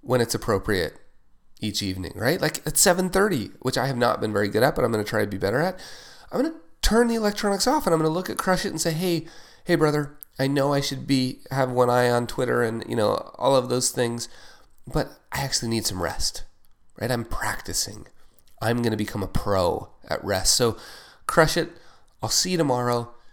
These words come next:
You know, maybe let's get back together around ten." <laughs> After I've had a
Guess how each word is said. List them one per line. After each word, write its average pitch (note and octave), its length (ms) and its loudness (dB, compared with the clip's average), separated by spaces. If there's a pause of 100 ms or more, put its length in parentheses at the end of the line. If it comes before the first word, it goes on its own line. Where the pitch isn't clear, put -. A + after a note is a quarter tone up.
(120)
You B2 100 -2
know, G#2 200 0
maybe E3 220 6
let's D#3+ 160 4
get D#3 120 -2
back C#3 120 2
together B2+ 280 2
around G#2+ 280 2
ten." F#2 380 -2 (340)
<laughs> - 440 -6
After C#3+ 240 2
I've C#3 100 4
had C3+ 160 0
a A#2+ 140 0